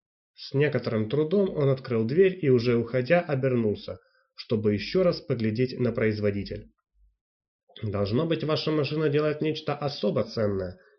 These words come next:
если вы можете позволить себе такой расход энергии. Платиновый порошок, верно?» Когда Гастерс ушел, Грегор с издевкой спросил у Арнольда: «Значит, не требует энергетических затрат?»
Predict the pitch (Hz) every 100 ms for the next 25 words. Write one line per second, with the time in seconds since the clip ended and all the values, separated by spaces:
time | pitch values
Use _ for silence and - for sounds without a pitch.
0 | _ 131 107 135 139 135 - 120 120 143
1 | 127 131 127 - 123 139 123 - - 113
2 | 123 117 98 92 90 92 _ _ _ _
3 | _ _ 117 143 165 175 170 170 175 175
4 | - 254 247 - 117 208 170 110 - -
5 | _ _ _ _ _ _ _ _ _ _
6 | _ - _ _ 113 113 135 123 135 -
7 | - - - - 190 220 214 - - -
8 | 123 190 175 175 135 110 139 156 - 135
9 | 120 - 143 131 117 117 104 95 95 -
10 | - - _ _ _ _ _ _ - 101
11 | 123 170 165 165 143 143 143 165 190 170
12 | 165 - 147 151 131 135 135 175 139 -
13 | - 135 127 143 175 120 -